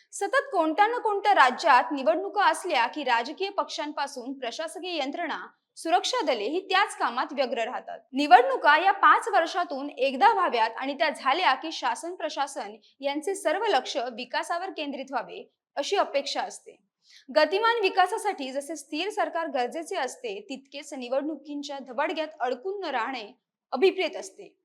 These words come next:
मात्र एकोणीसशे सत्तरच्या दशकात हे गणित बिघडले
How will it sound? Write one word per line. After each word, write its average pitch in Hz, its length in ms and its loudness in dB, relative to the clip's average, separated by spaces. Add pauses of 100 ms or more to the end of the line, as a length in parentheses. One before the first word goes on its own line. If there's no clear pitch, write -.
(460)
मात्र 370 280 2
एकोणीसशे 440 460 2
सत्तरच्या 403 600 0
दशकात 269 540 2
हे 349 120 -2
गणित 302 320 0
बिघडले 240 460 -2